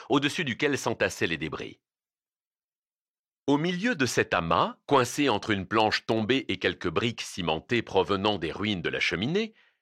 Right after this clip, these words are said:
un objet devait susciter à Arkham plus de troubles, de terreurs dissimulées et de commentaires ouvertement superstitieux que tout ce qu'on avait découvert dans la maudite maison hantée. C'était le squelette à demi écrasé d'un énorme rat, sans doute malade,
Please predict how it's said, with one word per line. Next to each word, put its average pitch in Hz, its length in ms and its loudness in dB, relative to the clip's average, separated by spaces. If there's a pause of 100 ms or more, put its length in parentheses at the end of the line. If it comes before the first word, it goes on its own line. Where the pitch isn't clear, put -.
(220)
un 147 120 2
objet 196 320 2
devait 139 280 0
susciter 170 520 -4
à 87 120 4
Arkham 202 420 0
plus 208 300 -6
de 117 100 0
troubles, 90 640 -4
de 143 120 0
terreurs 175 540 -2
dissimulées 113 680 -2 (140)
et 135 140 2
de 123 80 4
commentaires 123 640 0
ouvertement 135 520 0
superstitieux - 920 -4 (300)
que 180 80 2
tout 208 280 -4
ce - 120 0
qu'on 190 180 -2
avait 151 180 2
découvert 123 440 -2
dans 98 120 2
la 85 80 2
maudite 113 360 -2
maison 92 360 2
hantée. - 440 -6 (1900)
C'était - 340 2
le 139 120 4
squelette 95 520 0
à 98 80 2
demi 156 320 0
écrasé 113 640 0
d'un 117 320 0
énorme 170 480 0
rat, 107 460 2
sans 98 240 -2
doute 90 240 -6
malade, 76 500 -2